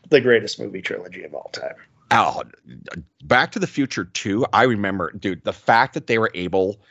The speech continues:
Speaker 2: to go back and spend the time making that all work and seem like it was planned,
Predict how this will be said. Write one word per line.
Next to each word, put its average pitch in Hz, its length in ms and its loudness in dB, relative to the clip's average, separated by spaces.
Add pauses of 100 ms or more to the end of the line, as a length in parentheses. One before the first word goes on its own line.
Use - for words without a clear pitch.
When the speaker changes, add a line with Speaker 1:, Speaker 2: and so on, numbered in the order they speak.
(240)
Speaker 2:
to 95 100 0
go 95 200 6
back 87 380 2
and 87 100 -10
spend 90 280 -4
the 92 60 -2
time 82 580 -2 (420)
making 95 680 6
that 87 240 4
all 87 340 8
work 87 540 0
and 95 180 2
seem 87 380 -2
like 90 200 2
it 85 100 -2
was 87 140 0
planned, 87 640 0